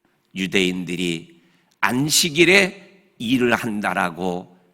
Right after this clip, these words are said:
예수님을 꾸짖고 책망할 때 예수님이 하셨던 말씀, 요한복음 오 장 십칠 절에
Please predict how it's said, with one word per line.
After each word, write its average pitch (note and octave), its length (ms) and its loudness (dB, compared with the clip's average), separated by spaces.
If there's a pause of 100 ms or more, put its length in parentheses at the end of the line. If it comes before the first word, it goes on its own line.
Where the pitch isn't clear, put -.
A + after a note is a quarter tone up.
예수님을 D#3+ 1000 0 (1120)
꾸짖고 - 680 -8
책망할 D3+ 600 -6 (160)
때 - 220 -18 (840)
예수님이 F2 880 -4 (340)
하셨던 D3 800 -6
말씀, F#2+ 460 -2 (1120)
요한복음 F#2 600 2
오 F2+ 200 -4
장 F2+ 300 -4
십칠 - 560 -4
절에 A#2 600 -2